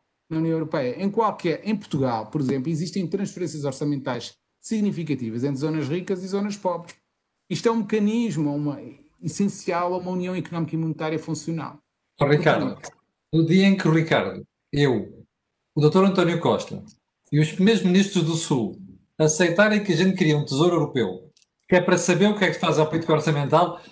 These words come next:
Speaker 2: os alemães serão os primeiros a adotar uma, o, a, a, as transferências e este sistema imanente às uniões monetárias. O drama dos alemães e dos outros é que nós não temos instituições para controlar isto, porque se há país que é federalista na Europa, são eles.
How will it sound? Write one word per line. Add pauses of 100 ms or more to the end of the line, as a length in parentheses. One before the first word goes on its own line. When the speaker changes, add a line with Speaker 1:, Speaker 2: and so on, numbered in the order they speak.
Speaker 2:
os
alemães
serão
os
primeiros
a
adotar
uma, (460)
o,
a,
a,
as
transferências (120)
e
este
sistema (360)
imanente (260)
às
uniões
monetárias. (280)
O
drama
dos
alemães
e
dos
outros (280)
é
que
nós
não
temos
instituições (140)
para
controlar
isto, (240)
porque
se
há
país
que
é
federalista
na
Europa,
são
eles.